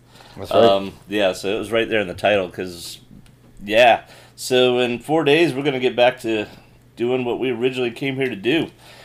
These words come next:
Speaker 2: Um, although, of course, I've loved talking Star Wars in general, and we will continue even once the season's over, especially with things like The Bad Batch in, in production and things like that.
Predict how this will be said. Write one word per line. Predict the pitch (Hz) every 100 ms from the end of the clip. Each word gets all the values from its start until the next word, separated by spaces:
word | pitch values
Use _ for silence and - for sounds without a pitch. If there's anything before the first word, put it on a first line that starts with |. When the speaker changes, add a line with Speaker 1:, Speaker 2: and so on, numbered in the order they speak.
| -
Speaker 2:
Um, | - 110 113 110 110 107 -
although, | 151 139 131
of | 120
course, | 123 -
I've | 110
loved | 104 92
talking | 110 101 92
Star | - 104
Wars | 98 95
in | 95
general, | 92 117 107 98
and | 98
we | 110
will | 113
continue | 107 104 - 139 131 107
even | 107 104 107
once | 101 -
the | 104
season's | - 127 107 101
over, | 127 127 113 - - -
especially | 104 - - 139 - 127 131
with | 117 110
things | 123 117
like | 113 110
The | 117
Bad | 104 110 101
Batch | 107 110 113
in, | 107 101 98 92
in | 110
production | 101 110 104 - 107
and | 104 98
things | 104 98
like | 95 87
that. | 110 101 -